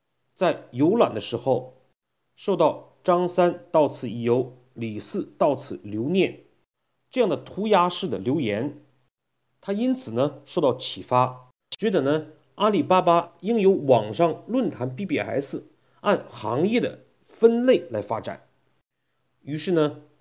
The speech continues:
马云就要求技术人员按此更改。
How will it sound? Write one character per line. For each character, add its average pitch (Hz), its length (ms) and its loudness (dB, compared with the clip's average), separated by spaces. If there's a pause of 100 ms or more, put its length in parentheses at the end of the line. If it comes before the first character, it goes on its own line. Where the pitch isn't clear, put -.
(520)
马 123 220 -2
云 151 220 0
就 160 140 2
要 202 300 4
求 127 260 -6 (140)
技 202 200 -6
术 123 100 -6
人 107 100 -2
员 - 280 -4
按 135 260 2
此 - 220 -16 (100)
更 151 220 0
改。 - 240 -8